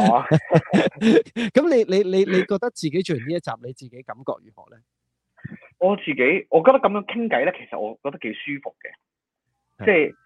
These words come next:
Speaker 1: 咁樣，我，我，我自己，因為我自己都會，誒，誒，好，好熱衷，即係分享緊一樣我自己好鍾意嘅嘢啊嘛。咁所以，
Speaker 2: 嗯。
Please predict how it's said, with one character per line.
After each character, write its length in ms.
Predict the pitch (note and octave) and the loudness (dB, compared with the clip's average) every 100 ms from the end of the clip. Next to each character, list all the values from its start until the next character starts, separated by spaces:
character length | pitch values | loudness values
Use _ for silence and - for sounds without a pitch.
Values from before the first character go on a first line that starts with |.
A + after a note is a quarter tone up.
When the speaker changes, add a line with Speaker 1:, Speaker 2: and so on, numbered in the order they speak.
| _ | _
Speaker 1:
咁 100 | C#3 F#3 | -4 -2
樣， 60 | G3+ | 2
我， 100 | C3+ | 4
我， 200 | B2 C3 | 4 4
我 60 | C3 | 0
自 140 | - | -6
己， 80 | C3 E3 F#3 _ _ _ | -4 -4 -4 _ _ _
因 100 | G3 | -2
為 40 | |
我 180 | A3+ A#2+ | -2 -2
自 140 | - A2 | -6 -12
己 200 | A2+ C3+ | -10 -8
都 120 | E3+ | -6
會， 240 | D#3+ A#2+ G2 | -4 -4 -6
誒， 320 | F2+ F2+ E2 | -6 -8 -8
誒， 20 | - D#2 C2+ A1 - - - | -10 -8 -8 -8 -14 -16 -4
好， 280 | A#2 - B2+ | -4 0 0
好 60 | D3 | 0
熱 140 | B2+ | -2
衷， 380 | - - C#3+ C#3 _ - | -8 -2 -2 -2 _ 0
即 60 | G#3 | 4
係 80 | |
分 180 | - F#3+ | 4 2
享 140 | D3+ C#3 | -2 -2
緊 80 | C3+ | -2
一 40 | E3+ | -2
樣 200 | A#2+ F#2+ | -2 -4
我 220 | F2 F#2 | -8 -8
自 80 | - | -10
己 380 | G2+ F2 F2+ B2+ | -20 -12 -6 -6
好 180 | - F#2+ G#2+ | -6 -8 -4
鍾 200 | C#3 C3 | -4 -4
意 160 | A#2+ G2 | -8 -10
嘅 80 | F2+ | -10
嘢 200 | C2+ C2+ | -10 -10
啊 20 | |
嘛。 120 | - - _ _ - - | -12 -18 _ _ -20 -6
咁 220 | - B3 B2+ | 0 2 4
所 140 | G3+ | 4
以， 160 | F#3+ | 4
Speaker 2:
嗯。 60 | D3+ | -2